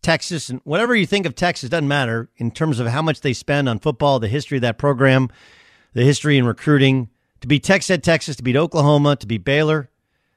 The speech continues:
uh, once this year, losing the championship game, and then bounce back after losing your defensive coordinator, losing that Big Twelve championship game by six inches, and beat Notre Dame in the greatest comeback in school history.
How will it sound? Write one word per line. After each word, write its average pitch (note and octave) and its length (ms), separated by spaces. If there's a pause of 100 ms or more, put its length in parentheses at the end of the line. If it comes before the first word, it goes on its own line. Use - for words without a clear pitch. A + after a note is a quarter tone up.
(180)
uh, A#2 340
once C3+ 300
this C#3+ 180
year, C#3 200
losing D3 340
the D3+ 60
championship C#3 440
game, D3 200
and C#3+ 40
then C#3 120
bounce D#3+ 340
back D#3+ 300
after C#3 200
losing D#3 280
your C#3 60
defensive D3 440
coordinator, C#3 380
losing C#3+ 340
that B2+ 160
Big C#3 180
Twelve C3+ 300
championship C3 420
game B2+ 200
by A2 240
six - 340
inches, E3+ 480 (420)
and C3 220
beat E3+ 160
Notre E3+ 220
Dame F3 240
in A#2+ 160 (380)
the C3+ 100
greatest D3+ 320
comeback E3 340
in D3+ 80
school E3 220
history. G#3 560